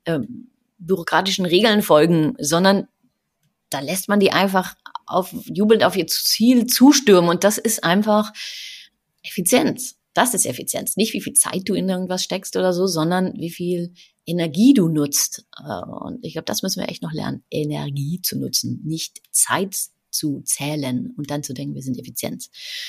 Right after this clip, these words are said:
Weil, ähm, das kriege ich hier, Entschuldigung, jetzt muss ich mal aufhören. Willst du was fragen? Weil ich würde jetzt noch weiter erzählen. <laughs>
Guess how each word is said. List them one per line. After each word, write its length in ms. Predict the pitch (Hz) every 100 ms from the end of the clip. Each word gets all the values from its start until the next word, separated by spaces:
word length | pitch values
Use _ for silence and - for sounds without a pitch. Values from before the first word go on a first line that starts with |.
| - - - _
Weil, 380 | 147 143 139 139
ähm, 360 | 147 143 143 139
das 400 | 143 139 - - 165 _ _ _ _ _ _ _
kriege 160 | - 131
ich 120 | 143
hier, 280 | 147 143 - _
Entschuldigung, 420 | - - 175 156 131
jetzt 140 | -
muss 180 | 147 165
ich 60 |
mal 120 | - -
aufhören. 320 | 202 247 -
Willst 140 | -
du 60 | 330
was 140 | 320
fragen? 360 | - 226 285 220
Weil 120 | 190
ich 100 | 190
würde 140 | 202
jetzt 100 | 240
noch 140 | 185 -
weiter 180 | 214 254
erzählen. 400 | 147 214 185 349
<laughs> 360 | - - 440